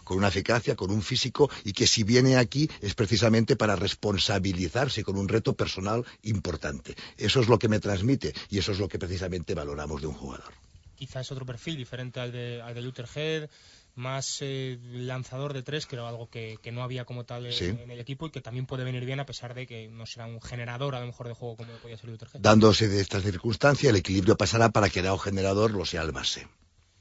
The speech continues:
Speaker 2: Pero te, que te parece, creo, me imagino, una figura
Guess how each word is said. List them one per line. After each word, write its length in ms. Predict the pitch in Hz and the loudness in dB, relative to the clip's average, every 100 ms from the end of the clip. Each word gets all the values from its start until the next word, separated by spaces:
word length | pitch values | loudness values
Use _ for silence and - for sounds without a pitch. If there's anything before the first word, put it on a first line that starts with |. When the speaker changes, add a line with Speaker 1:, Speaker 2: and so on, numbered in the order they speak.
| _ 123 | _ -18
Speaker 2:
Pero 200 | 113 113 104 _ _ _ - | -16 -18 -20 _ _ _ -10
te, 120 | 123 | -6
que 400 | 117 117 117 113 | -4 -4 -4 -6
te 80 | 120 | -6
parece, 420 | 120 - 147 139 | -6 -4 0 0
creo, 200 | 139 139 | 2 0
me 180 | 135 117 | -4 -10
imagino, 260 | 117 131 127 | -8 -4 -2
una 120 | 123 | -2
figura 400 | 131 131 127 | -2 0 0